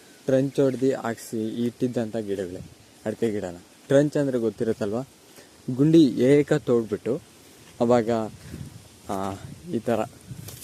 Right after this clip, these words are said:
ಒಂದೊಂದು ಗಿಡಕ್ಕೆ ಗುಂಡಿ ತೋಡೋದಲ್ಲ. ಇವಾಗ ಈ, ಈ, ಈ ತಗ್ ಕಾಣಿಸ್ತಾ ಇದೆಯಲ್ಲ ಕಾಲುವೆ ಥರ, ಇದು ಪೂರ ಈ, ಈ ಕಡೆ ಮಣ್ಣು ತೋಡಾಕಿದ್ದಾರೆ ಇದೆಲ್ಲ, ಅದು ಟ್ರಂಚ್. ಅದನ್ನು ಟ್ರಂಚ್ ಅಂತಾರೆ.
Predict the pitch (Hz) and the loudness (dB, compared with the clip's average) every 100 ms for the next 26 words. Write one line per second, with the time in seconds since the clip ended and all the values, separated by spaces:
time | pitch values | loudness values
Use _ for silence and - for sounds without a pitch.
0 | - - - - - - - - - - | -16 -16 -16 -16 -16 -16 -16 -18 -16 -14
1 | - - - - 135 139 151 147 131 127 | -12 -8 -8 2 4 4 2 2 2 2
2 | 143 147 147 127 131 120 110 101 98 104 | 2 2 0 0 0 0 -2 -2 -6 -6
3 | 170 - - - _ 123 120 117 117 120 | -8 -10 -20 -20 _ -4 -2 -2 -4 -2
4 | 131 120 127 131 131 127 113 120 - 127 | -4 -4 -2 0 2 2 -2 -4 0 0
5 | - 135 131 - 101 101 101 95 - 113 | 2 0 0 -2 -2 -2 -4 -8 -6 -2
6 | 113 107 92 110 110 _ - _ _ 127 | -2 -4 -6 -8 -10 _ -20 _ _ -4
7 | 120 - 131 131 127 - - 123 - 127 | -4 0 2 4 0 -2 -8 -6 -4 -8
8 | - 123 123 120 120 110 113 98 92 95 | -2 -2 0 -2 -4 -2 -2 -2 -6 -8
9 | 98 135 - _ 107 101 95 110 - _ | -8 -12 -18 _ -2 0 -2 -6 -14 _
10 | - - _ 123 117 117 117 107 95 95 | -20 -20 _ -2 0 0 -2 -2 -4 -12
11 | - - _ _ _ _ - 123 131 135 | -18 -20 _ _ _ _ -2 2 2 0
12 | 175 - - 123 113 104 92 92 | -4 -4 0 0 0 -4 -4 -14